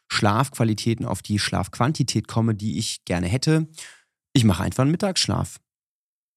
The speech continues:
Und das funktioniert echt gut, ne?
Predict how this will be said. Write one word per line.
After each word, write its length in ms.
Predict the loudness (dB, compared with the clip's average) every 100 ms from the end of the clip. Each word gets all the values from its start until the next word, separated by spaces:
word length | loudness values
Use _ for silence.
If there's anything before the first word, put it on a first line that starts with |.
| _ -20 -18 -20 -20 _
Und 480 | 4 4 2 -2 -6 _ _ _ _ _ -6
das 180 | -4 -2
funktioniert 720 | 0 0 2 2 2 0 -4 _
echt 440 | -2 0 -4 -12 _ _
gut, 440 | 2 2 0 -8 -14 _ -6
ne? 240 | -2 0